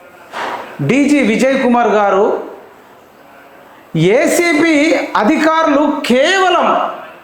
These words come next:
బీసీ అధికారులపైనే దాడులు చేయ-, దాడులు చేయడం, ఎస్సీ, ఎస్టీ, బీసీల పైననే అధికంగా అవినీతిని నియంత్రించడానికి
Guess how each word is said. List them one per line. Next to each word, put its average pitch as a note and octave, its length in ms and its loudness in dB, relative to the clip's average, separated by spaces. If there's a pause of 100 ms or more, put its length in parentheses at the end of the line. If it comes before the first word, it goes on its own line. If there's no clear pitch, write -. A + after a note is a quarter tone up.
(760)
బీసీ D4+ 540 2
అధికారులపైనే D4 1080 2
దాడులు B3 520 2
చేయ-, A3 360 2
దాడులు G3+ 540 0
చేయడం, A3+ 440 2 (1400)
ఎస్సీ, B3+ 320 2
ఎస్టీ, E4 400 2
బీసీల D4+ 520 2
పైననే D4 480 2
అధికంగా C#4+ 760 0
అవినీతిని C#4 760 2
నియంత్రించడానికి C#4 1400 0